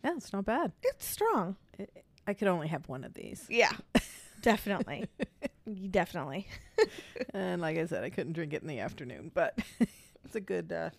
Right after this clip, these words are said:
Speaker 2: And with orange juice, it is not a morning beverage either. <laughs>
Speaker 1: It's a good, mm,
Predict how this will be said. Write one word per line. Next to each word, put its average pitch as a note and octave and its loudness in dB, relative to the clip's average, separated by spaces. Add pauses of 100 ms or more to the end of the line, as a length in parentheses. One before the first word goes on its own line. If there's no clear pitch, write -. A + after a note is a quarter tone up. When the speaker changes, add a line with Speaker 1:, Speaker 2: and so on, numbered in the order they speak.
Speaker 2:
And C4 2
with B3 6
orange A#3+ 6
juice, G#3 4
it F#3+ -4
is F#3 -2
not F#3+ 0
a F3+ 2
morning F3 2
beverage D#3 -2
either. - -6 (160)
<laughs> E3+ 6 (1120)
Speaker 1:
It's E4+ -6
a - -4
good, B3+ 0 (180)
mm, B3 -2